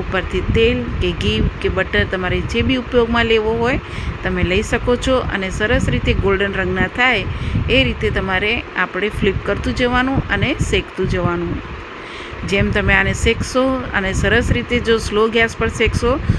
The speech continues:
તો આ સરસ રીતે એકદમ જ ફૂલીને રેડી થાય છે. તમે જોઈ શકો છો કે આપણો પરોઠો સરસ એવો ફૂલ્યા છે.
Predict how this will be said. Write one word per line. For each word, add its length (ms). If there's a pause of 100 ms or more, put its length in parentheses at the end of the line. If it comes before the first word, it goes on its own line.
(200)
તો 60
આ 260
સરસ 520
રીતે 220 (200)
એકદમ 440 (100)
જ 60 (500)
ફૂલીને 400 (280)
રેડી 220
થાય 240
છે. 260 (580)
તમે 180
જોઈ 140
શકો 280
છો 140
કે 100
આપણો 420
પરોઠો 340
સરસ 400
એવો 240 (480)
ફૂલ્યા 300
છે. 300